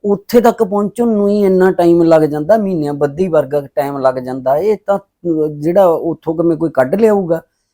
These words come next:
ਇਸ ਕਰਕੇ ਜ਼ਰੂਰ ਇਹਦੇ ਪਿੱਛੇ ਜਿਹੜਾ ਹੈਗਾ ਕੋਈ ਨਾ ਕੋਈ ਰਹੱਸਮਈ ਗੱਲਬਾਤ ਹੈ, ਇਹਦੇ ਪਿੱਛੇ ਕੋਈ ਹੋਰ ਹੀ ਕਾਰਨ ਹੈ।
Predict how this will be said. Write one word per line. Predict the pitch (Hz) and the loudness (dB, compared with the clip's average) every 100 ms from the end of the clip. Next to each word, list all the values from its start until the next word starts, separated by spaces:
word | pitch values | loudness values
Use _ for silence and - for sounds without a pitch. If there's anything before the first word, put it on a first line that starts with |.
| _ | _
ਇਸ | 214 - | -6 -4
ਕਰਕੇ | 226 220 - 220 | -4 -4 -4 -6
ਜ਼ਰੂਰ | 151 156 190 233 | -2 -2 0 -2
ਇਹਦੇ | 208 220 | 0 0
ਪਿੱਛੇ | 180 180 - 202 | -2 -6 -6 -6
ਜਿਹੜਾ | 165 156 170 | -4 0 0
ਹੈਗਾ | 127 123 151 | 0 -4 -4
ਕੋਈ | 180 156 156 151 | -4 -2 -2 0
ਨਾ | 147 | -4
ਕੋਈ | 131 160 202 208 - _ _ - | -4 -2 -2 -2 -10 _ _ -2
ਰਹੱਸਮਈ | 170 185 175 170 - - 175 175 165 | 0 0 -2 -6 -6 -2 2 2 2
ਗੱਲਬਾਤ | 139 139 135 135 127 110 | 2 0 2 2 2 0
ਹੈ, | 117 131 151 | -2 0 -2
ਇਹਦੇ | 156 160 156 185 | -2 -6 -4 -4
ਪਿੱਛੇ | - - - 151 | -4 -8 -4 -4
ਕੋਈ | 165 185 | 0 -2
ਹੋਰ | 113 127 147 156 180 | -2 -4 0 2 2
ਹੀ | 196 | 0
ਕਾਰਨ | 147 147 139 123 | 2 4 4 0
ਹੈ। | 117 180 | -2 -4